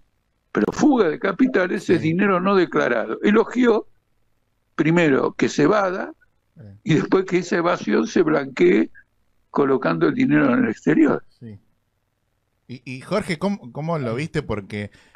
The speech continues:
Speaker 2: incluso ahí en un pasaje de la intervención de él, cuando estaba hablando sobre esto, le dice a los empresarios más ricos de la Argentina,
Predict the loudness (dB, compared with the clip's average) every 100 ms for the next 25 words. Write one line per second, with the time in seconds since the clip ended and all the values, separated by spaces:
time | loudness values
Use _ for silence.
0 | _ -8 -6 0 0 0 -4 -2 -4 -6
1 | -6 -6 -6 -8 -8 -6 -6 -8 -8 -8
2 | -8 -8 -8 -8 -8 -6 -8 -8 -8 -8
3 | -8 -6 -4 -2 -4 -4 -6 -6 -6 -6
4 | -6 -4 -4 -6 _ _ -8 -4 -2 0
5 | 2 2 -2 -4 -6 -4 -4 -4 -2 0
6 | 0 -2 -4 -6 -4 -4 -4 -8 _ _
7 | _ _ _ -16 -10 -8 -8 -6 -8 -6
8 | -4 0 -2 -4